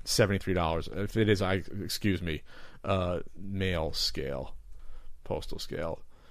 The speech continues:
Yes, you can buy one for four, thirty-four dollars, a three hundred thirty pound digital scale. So, okay,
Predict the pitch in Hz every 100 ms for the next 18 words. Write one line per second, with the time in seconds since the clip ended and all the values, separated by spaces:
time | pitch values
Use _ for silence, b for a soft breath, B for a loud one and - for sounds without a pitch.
0 | - - - - 175 170 - 156 135 135
1 | 139 127 110 - - - 117 110 120 101
2 | 98 90 85 95 - 104 101 98 92 95
3 | 90 87 95 107 - 85 - 90 69 B
4 | B B B - 202 220 226 135